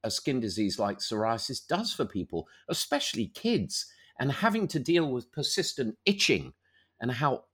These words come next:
awful that must be. Can you go into a little bit about, yeah, you've got these great new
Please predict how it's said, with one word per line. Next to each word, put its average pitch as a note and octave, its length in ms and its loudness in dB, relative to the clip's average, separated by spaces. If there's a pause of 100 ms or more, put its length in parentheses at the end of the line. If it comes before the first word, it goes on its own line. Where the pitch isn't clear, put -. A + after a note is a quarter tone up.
(140)
awful A3+ 440 6
that F2+ 200 -2
must E2+ 240 -4
be. E2+ 220 0 (320)
Can C4 160 2
you C#4+ 240 0 (380)
go E3+ 220 8
into D3 280 2
a - 20 4
little B2+ 220 0
bit A#2+ 160 0
about, A#2 440 2
yeah, E3 160 4
you've G#2+ 200 2
got - 160 -4
these G#2 180 -4
great C#3 280 2
new G#2+ 340 0